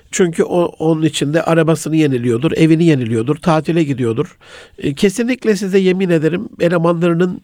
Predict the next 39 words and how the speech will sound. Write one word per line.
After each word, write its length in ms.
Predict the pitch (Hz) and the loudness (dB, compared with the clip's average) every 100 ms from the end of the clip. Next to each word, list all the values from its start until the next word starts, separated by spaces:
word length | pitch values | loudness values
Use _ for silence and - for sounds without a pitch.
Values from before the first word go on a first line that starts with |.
| - | -6
üç, 280 | 165 160 - | -4 -2 0
beş, 240 | 180 - - | 0 -2 0
on 180 | 170 165 | 0 0
katı, 280 | 165 - | -2 0
yüz 220 | 151 170 - | -2 -2 -2
katı, 380 | 165 - 156 - - - - 294 | -2 0 -2 -2 -16 -20 -16 -4
hadi 180 | 196 185 | -2 2
yüz 240 | 220 190 | 2 2
biraz 240 | 190 208 190 | 2 0 0
abartılı 480 | 175 180 175 202 202 | 0 0 0 -2 -2
oldu 220 | 135 160 | 0 -2
ama 160 | 147 | -2
en 120 | - 202 | -2 -2
azından 360 | 175 175 170 | -2 -2 -2
on 260 | - 202 202 | 0 0 2
katı 300 | 196 190 160 | -2 0 0
bir 100 | 160 | 0
lüks 260 | 185 - | 0 -4
içinde 340 | - - 117 131 | -6 -6 -4 -2
yaşıyordur. 560 | 135 - 180 151 180 | -2 0 -2 0 0
Bolluk, 320 | 147 151 165 139 | 0 0 0 0
bereket, 520 | 139 135 143 - 143 | 0 -2 -6 -6 0
bereket 360 | 175 175 185 | 0 0 -2
olmasa 380 | 190 160 143 135 | -2 0 -2 -2
da 140 | 143 139 | -2 0
bolluk 360 | 151 160 165 - - - 156 | 0 0 -6 -16 -20 -6 0
ve 100 | 156 | 0
refah 320 | 147 151 123 | 2 0 -2
içinde. 360 | - 160 190 302 - - - - - | -6 -10 -10 -12 -16 -20 -20 -20 -2
Dolayısıyla 600 | 247 202 147 180 226 240 - - _ _ - | 2 2 0 -2 -2 -4 -10 -20 _ _ 0
yatırıma 480 | 185 190 233 208 | 0 2 0 0
giremediği 580 | 208 214 220 185 156 143 | 2 2 2 2 0 -2
için, 240 | 127 269 - _ _ _ _ _ _ _ _ _ - | -2 -6 -10 _ _ _ _ _ _ _ _ _ -2
o 220 | 190 160 | 0 2
dört 280 | 202 214 - | 0 0 -6
kişiyi 380 | 190 - 185 | -8 -4 -4
istihdam 520 | 170 - 190 190 180 185 | -4 -2 -2 2 0 2
edemediği 500 | 180 170 143 135 123 | 0 0 0 0 -2
için, 200 | - | -4